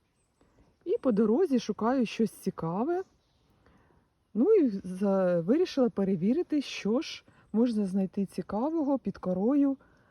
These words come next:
мертвої берези, яка вже, ну, к-, кору скидає. І от в перший раз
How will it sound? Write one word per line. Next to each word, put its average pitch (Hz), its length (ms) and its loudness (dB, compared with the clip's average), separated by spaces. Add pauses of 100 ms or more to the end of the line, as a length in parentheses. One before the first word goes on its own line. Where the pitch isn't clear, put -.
(260)
мертвої 226 480 0
берези, 269 600 0
яка 240 260 0
вже, 208 380 -4 (540)
ну, 277 320 -4
к-, 220 140 -8 (260)
кору 208 360 0
скидає. 156 760 -8 (400)
І 220 60 -4
от 277 240 -2
в - 40 -20
перший 226 520 -2
раз 247 480 -4